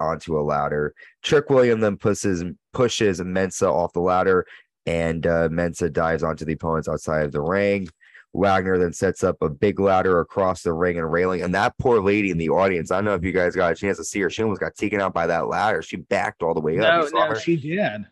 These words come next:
Speaker 2: I,
Speaker 1: She
Speaker 2: I thought
Speaker 1: backed
Speaker 2: we
Speaker 1: all the way up.
Speaker 2: a little bit more than, uh, just Halloween Havoc, some lawsuits for a little bit.
Speaker 1: Whoa, she was so, she, and the security was like, whoa, like, they, she, she was fast.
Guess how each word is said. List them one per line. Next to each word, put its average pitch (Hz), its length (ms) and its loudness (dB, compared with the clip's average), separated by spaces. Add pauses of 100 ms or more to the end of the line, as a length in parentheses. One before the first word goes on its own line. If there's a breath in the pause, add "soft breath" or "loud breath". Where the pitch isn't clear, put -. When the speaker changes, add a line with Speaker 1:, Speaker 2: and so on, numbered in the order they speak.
(120)
Speaker 2:
I, 139 140 -2
Speaker 1:
She 208 60 6
Speaker 2:
I - 80 4
thought - 120 0
Speaker 1:
backed 165 280 6
Speaker 2:
we 156 180 2
Speaker 1:
all 139 160 -2
the 131 100 -6
way 92 220 4
up. 76 260 -2
Speaker 2:
a 170 120 -18
little 165 420 -6 (140)
bit 170 100 -14
more 175 300 -4
than, 147 260 -4
uh, 135 260 -2
just 143 220 -8
Halloween 143 480 -2
Havoc, 147 420 -6
some 113 320 -8
lawsuits 131 720 -4
for 107 180 -16
a 104 60 -12
little 110 160 -14
bit. 92 160 -14
Speaker 1:
Whoa, 117 460 6
she 127 320 -2
was 110 240 -2
so, 104 240 2
she, 139 340 0
and 117 360 -2
the 123 200 4
security 143 540 -2
was 113 200 2
like, 110 120 -2
whoa, 135 280 -6
like, 120 180 -2
they, 127 160 0
she, 147 380 2 (1080)
she - 140 -4
was 131 180 0
fast. 98 420 2